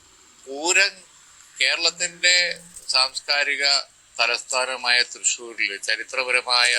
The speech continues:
ഒരു സംഭവം മാറി മാറി വന്ന ഗവൺമെന്റുകളുടെ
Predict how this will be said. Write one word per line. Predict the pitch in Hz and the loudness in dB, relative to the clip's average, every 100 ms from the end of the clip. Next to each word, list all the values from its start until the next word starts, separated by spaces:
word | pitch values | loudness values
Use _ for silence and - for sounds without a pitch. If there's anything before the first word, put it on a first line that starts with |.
| 120 | -2
ഒരു | - 113 | -8 -10
സംഭവം | 104 104 - 110 98 - _ - _ - - - - - | -10 -12 -4 -2 -2 -6 _ -20 _ -20 -20 -20 -12 2
മാറി | 127 139 151 | 4 4 2
മാറി | 139 143 143 143 | 0 -2 0 -2
വന്ന | 139 131 131 135 | -4 -6 -2 -4
ഗവൺമെന്റുകളുടെ | 117 117 120 127 123 123 127 127 | -2 -8 -8 -10 -8 -6 -4 -6